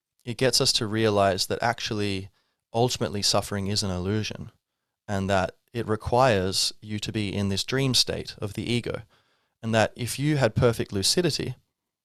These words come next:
and wakefulness, you would not be viewing it as a problem.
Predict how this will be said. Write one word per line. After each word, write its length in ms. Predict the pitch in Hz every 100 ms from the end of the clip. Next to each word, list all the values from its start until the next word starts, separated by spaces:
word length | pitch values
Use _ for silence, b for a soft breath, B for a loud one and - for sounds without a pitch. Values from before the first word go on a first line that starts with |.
| _
and 420 | 107 101 92 90 - - _
wakefulness, 640 | 113 135 - 98 - - - - _ _ _ _ _ _ _ _
you 200 | 110 107
would 220 | 110 110 95 _ _ _
not 220 | 113 123
be 120 | - 107
viewing 360 | 113 135 120
it 140 | 107 -
as 180 | 107 104
a 60 |
problem. 460 | - 165 113 95